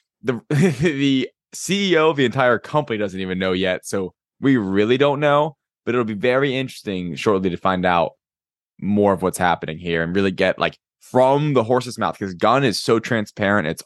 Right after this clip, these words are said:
awesome. I love it. We will know, I think, sooner rather than later what his plans are once he gets the green light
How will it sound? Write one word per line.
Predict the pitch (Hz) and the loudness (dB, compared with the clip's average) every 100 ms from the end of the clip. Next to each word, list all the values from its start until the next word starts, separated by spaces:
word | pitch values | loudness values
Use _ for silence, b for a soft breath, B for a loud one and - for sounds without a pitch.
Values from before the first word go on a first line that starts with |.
| - | 0
awesome. | 95 98 - 107 | 2 2 0 -2
I | 80 | -2
love | 76 73 95 98 | -4 -2 0 2
it. | 101 - _ _ _ _ - | -2 -4 _ _ _ _ -2
We | 120 160 | 0 2
will | 170 | 0
know, | 156 127 139 | 0 2 2
I | 104 | 0
think, | - 101 | -2 -8
sooner | - 110 101 | -6 -4 0
rather | 98 95 | 0 0
than | 92 | 0
later | 95 87 - _ _ | 0 0 -4 _ _
what | - 104 104 | 0 0 2
his | 98 | -2
plans | - 98 98 98 | -2 -4 0 2
are | 95 | 2
once | 95 101 110 - | 2 0 0 -4
he | 110 | -4
gets | 98 - | -2 -4
the | - | -8
green | - 92 87 | -2 -2 0
light | 76 73 | 0 -2